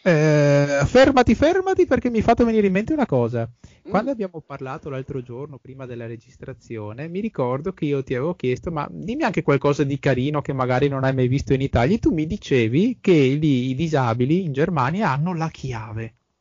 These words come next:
Speaker 2: Ah, ecco. Ehm, la
Speaker 1: <laughs>
Speaker 2: chiave.
Speaker 1: Cos'è sta chiave?
Speaker 2: <laughs> Cioè, cioè, ognuno ha la chiave della casa, non solo i disabili. <laughs> Comunque, la chiave di cui ti ho parlato,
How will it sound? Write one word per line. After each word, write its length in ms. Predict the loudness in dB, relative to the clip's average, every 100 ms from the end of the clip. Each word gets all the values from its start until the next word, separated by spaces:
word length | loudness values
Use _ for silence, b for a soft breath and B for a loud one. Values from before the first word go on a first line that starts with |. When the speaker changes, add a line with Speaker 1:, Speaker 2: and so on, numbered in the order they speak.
| _ _ _ _ _
Speaker 2:
Ah, 260 | -4 -2 -2
ecco. 320 | -6 _ -20 _ B B B B B
Ehm, 580 | 0 4 4 4 2 2 2 2 0
la 120 | 2
Speaker 1:
<laughs> 0 |
Speaker 2:
chiave. 360 | -2 -4 -2 2
Speaker 1:
Cos'è 160 | 2
sta 200 | 2 0
chiave? 540 | -2 0 0 0 -4 -8
Speaker 2:
<laughs> 100 | -10 -20 B B B
Cioè, 180 | 0 2
cioè, 180 | 4
ognuno 420 | 4 4 4 2 0
ha 40 |
la 120 | -2
chiave 320 | -4 -6 -4
della 220 | -6 -6 -6
casa, 360 | -8 -8 -8
non 140 | -10 -12
solo 240 | -14 -14
i 60 | -14
disabili. 600 | -16 -14 -14 -16 -20 -16
<laughs> 1500 | -18 -18 -20 _ -18 -4 -2 -2 -4 -12 -12 -12 -14 -18 -8
Comunque, 600 | -4 -2 -2 -6 -10 -14 -12
la 200 | -14 -14
chiave 440 | -8 -8 -8 -12
di 120 | -16
cui 280 | -18 -18 -16
ti 120 | -14
ho 80 | -16
parlato, 720 | -16 -20 -20 -20 -20 -20 -20